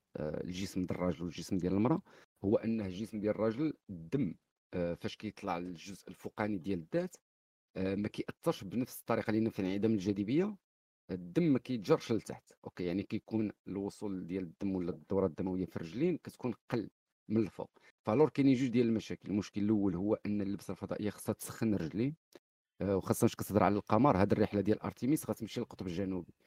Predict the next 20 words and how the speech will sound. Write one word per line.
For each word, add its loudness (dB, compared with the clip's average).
يعني 4
درجه 2
الحراره 0
تكون -2
ناقصه -2
بزاف، 0
والرجلين 4
خصهم 6
يكونوا 8
بيان 8
بروتيجي -2
من 2
البرد 2
باش -6
ما 6
يجمدوش 4
الرجلين 0
ديال 0
رواد 0
الفضاء. -10